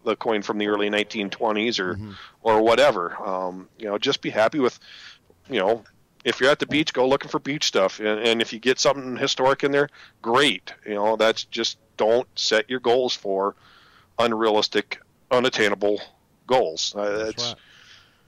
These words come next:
Speaker 1: You know, be happy with, like I said, you know, when you go to England, then you can go hope for maybe a Roman site or, you know, some medieval or some hammered or, you know, Anglo or,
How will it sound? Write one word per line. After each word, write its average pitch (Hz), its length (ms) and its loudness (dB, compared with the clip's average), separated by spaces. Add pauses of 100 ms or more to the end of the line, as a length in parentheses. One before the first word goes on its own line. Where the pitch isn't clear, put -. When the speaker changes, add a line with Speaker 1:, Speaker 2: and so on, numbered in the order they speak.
(440)
Speaker 1:
You 110 60 -8
know, 107 100 2
be 113 140 -4
happy 117 300 2
with, - 260 -4
like 123 160 0
I - 20 0
said, 120 160 2
you 117 120 -6
know, 131 80 -2
when 139 100 2
you 139 80 -2
go 156 140 4
to 156 100 4
England, 165 280 2
then 170 200 0
you 185 80 -4
can 160 100 -8
go 147 200 2
hope 139 200 0
for 117 440 0 (100)
maybe 120 380 -2
a 110 40 2
Roman 110 300 2
site 107 400 2
or, 104 240 0
you 117 120 -8
know, 101 180 0
some 107 200 -2
medieval 110 560 2
or 101 240 2
some 104 200 -4
hammered 110 520 2
or, 98 220 -2 (380)
you - 80 -6
know, 95 400 0 (680)
Anglo 127 600 4
or, 104 340 2